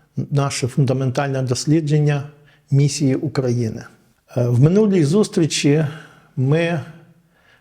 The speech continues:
в своєму дослідженні дійшли до того, що яким чином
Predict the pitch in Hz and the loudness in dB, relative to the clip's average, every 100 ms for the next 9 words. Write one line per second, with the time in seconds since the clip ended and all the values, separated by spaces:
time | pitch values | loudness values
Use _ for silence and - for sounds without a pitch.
0 | _ _ _ _ _ _ - - 135 139 | _ _ _ _ _ _ -16 -4 2 4
1 | 156 143 131 - 175 165 143 147 143 131 | 2 0 -2 0 -2 0 2 2 0 0
2 | 139 - 147 131 127 180 175 139 - - | 0 2 0 0 -2 -2 -2 -4 -4 -6
3 | - 127 123 123 - _ _ _ _ _ | -2 -2 -2 -4 -12 _ _ _ _ _
4 | _ _ _ _ _ 123 123 165 - 170 | _ _ _ _ _ -4 -2 -4 -2 0
5 | 180 160 131 | 0 0 -2